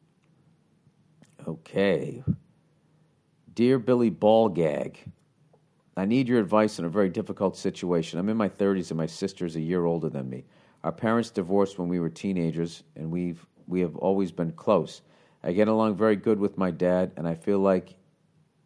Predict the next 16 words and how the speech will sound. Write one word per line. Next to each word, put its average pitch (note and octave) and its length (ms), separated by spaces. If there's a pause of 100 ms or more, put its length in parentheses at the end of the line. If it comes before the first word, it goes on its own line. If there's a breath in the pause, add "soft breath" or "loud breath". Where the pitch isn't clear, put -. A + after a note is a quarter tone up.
(400)
I'm G2+ 200
his F2 200
little F2+ 220
twin. F2 420 (1040 soft breath)
My F#2 180
looks, A#2+ 320
personality, G2 640
work F#2+ 300
ethic F#2 380
all F#2 160
resemble E2 420
my F2 160
father. G#2 460
Well, G#2 120
that's B2 200
great. D#3+ 240